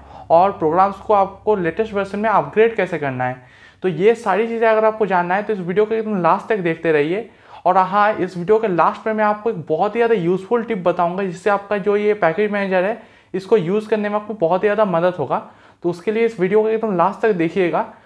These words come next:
और हाँ, अगर मेरा एफर्ट आपको थोड़ा सा भी पसंद आ रहा है तो इस वीडियो को एक लाइक दे दीजिएगा, हमारे चैनल को सब्सक्राइब कर दीजिएगा, और अपना जो कमेंट्स है वो आप कमेंट सेक्शन में बता सकते हैं।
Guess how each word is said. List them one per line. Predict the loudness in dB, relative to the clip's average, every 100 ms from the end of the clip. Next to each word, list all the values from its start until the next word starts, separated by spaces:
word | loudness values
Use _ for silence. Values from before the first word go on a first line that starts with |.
| -20 -6 2
और | 6 8 6 4
हाँ, | -2 -2 0 2 2
अगर | 0
मेरा | -2 0 0
एफर्ट | 0 2 0
आपको | 0 -4
थोड़ा | -2 0 0
सा | 0 -2
भी |
पसंद | -2 -2 0 2
आ | 2
रहा | 2
है | -4 -12 -20 -20 -8
तो | -6
इस | -4
वीडियो | -4 2 2
को | 4
एक | 2 2
लाइक | 2 2 0
दे | -2
दीजिएगा, | -2 -2 -2 0
हमारे | 0 0
चैनल | 0 -2 -2
को | -4
सब्सक्राइब | -6 -4 -2 0
कर | -2
दीजिएगा, | -2 -2 -2 0 -2 -6 -6 2
और |
अपना | 2 2 0
जो | 0
कमेंट्स | 2 2 2 -2 -2
है |
वो | 0 2
आप | 0 -2
कमेंट | -4 -4
सेक्शन | -8 -6
में | -4 -2
बता | 0 -2
सकते | -4 -8 -10
हैं। | -12